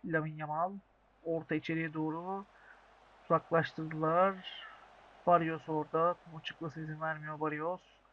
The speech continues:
Verdi Gabia. Giuliano.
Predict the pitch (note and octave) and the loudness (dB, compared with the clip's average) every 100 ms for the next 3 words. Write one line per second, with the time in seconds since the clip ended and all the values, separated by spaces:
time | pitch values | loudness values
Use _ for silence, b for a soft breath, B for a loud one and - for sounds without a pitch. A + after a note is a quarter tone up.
0 | b b b b b _ E3+ D#3 D3+ E3+ | b b b b b _ 2 4 2 -2
1 | D#3+ D#3+ D#3 D3+ D#3 F3 F3+ - _ _ | 2 2 4 4 6 4 2 -10 _ _
2 | _ _ - F3 E3 D#3 D#3 D#3+ F3 | _ _ -8 -2 2 2 0 -2 -4